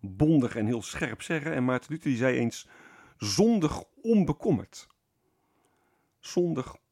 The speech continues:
onbekommerd. En de vraag is: wat zou Luther daarmee bedoeld hebben, denk je? Hè, bedoelde hij: "Leef maar op los"? Nou, ik verklap alvast, dat was het natuurlijk niet. Maar wat zou hij dan bedoeld hebben toen hij zei: "Zondig onbekommerd"? En,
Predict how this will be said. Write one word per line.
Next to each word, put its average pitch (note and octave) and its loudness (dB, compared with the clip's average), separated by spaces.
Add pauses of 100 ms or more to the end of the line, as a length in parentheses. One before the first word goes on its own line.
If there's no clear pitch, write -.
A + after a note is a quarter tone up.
onbekommerd. D3 -2 (400)
En A#2+ -2
de A#2+ 0
vraag C#3+ 6
is: B2+ -2
wat C#3 2
zou B2 4
Luther E3 -2
daarmee A#2+ 2
bedoeld A#2 -4
hebben, F3+ -6
denk D#3 0
je? - -20 (1160)
Hè, E3 0
bedoelde B2+ 0
hij: B2+ 2
"Leef C3 2
maar B2 2
op G#2 -6
los"? D3 -2
Nou, G#2+ 0 (420)
ik - -20
verklap - -2
alvast, A2 -6 (340)
dat C#3+ 4
was A#2 -4
het A2+ 2
natuurlijk G#2 -4
niet. - -2
Maar - -8
wat F#3+ 0
zou F3 0
hij E3 2
dan C#3+ 2
bedoeld G3 0
hebben A2+ 2
toen B2+ 2
hij A#2 2
zei: B2 4
"Zondig E3 0
onbekommerd"? C#3 2
En, C#3+ 4